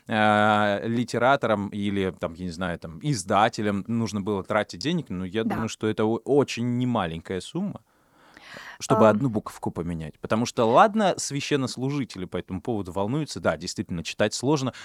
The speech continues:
Speaker 1: но те хотя бы могли от руки писать.
Speaker 2: Ну,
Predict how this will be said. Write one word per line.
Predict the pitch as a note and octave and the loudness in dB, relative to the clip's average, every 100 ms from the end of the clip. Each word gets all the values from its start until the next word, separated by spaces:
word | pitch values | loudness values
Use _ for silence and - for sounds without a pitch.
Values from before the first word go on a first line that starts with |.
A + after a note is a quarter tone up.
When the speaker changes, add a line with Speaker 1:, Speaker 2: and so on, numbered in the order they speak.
| - | 0
Speaker 1:
но | D#3+ | 2
те | - A3+ | 6 4
хотя | E3+ C#3+ F#3+ | 4 4 4
бы | D3 | 4
могли | C3+ B2 C#3+ | 2 4 4
от | C3+ E3 | 4 4
руки | G3 A3 | 2 2
писать. | G2 - E2 - _ _ _ _ _ _ _ _ _ _ - | 0 -2 -4 -8 _ _ _ _ _ _ _ _ _ _ -2
Speaker 2:
Ну, | A3+ D4+ | 2 2